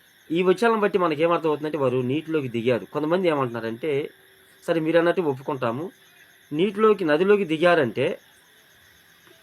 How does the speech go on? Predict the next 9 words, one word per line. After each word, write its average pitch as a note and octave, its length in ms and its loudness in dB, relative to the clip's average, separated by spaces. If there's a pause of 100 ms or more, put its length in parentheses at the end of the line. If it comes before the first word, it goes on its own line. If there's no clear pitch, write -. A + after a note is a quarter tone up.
(360)
మునిగినట్టు F#3 420 2
లేదు E3 220 6
కదా D3 200 2
అని D3 240 0
కొంతమంది C3 340 -2
అంటున్నారు. A#2+ 340 -6 (280)
సరే G3+ 80 -4
నేనేమంటున్నానంటే E3+ 880 2
వాళ్ళని, F#2+ 320 -10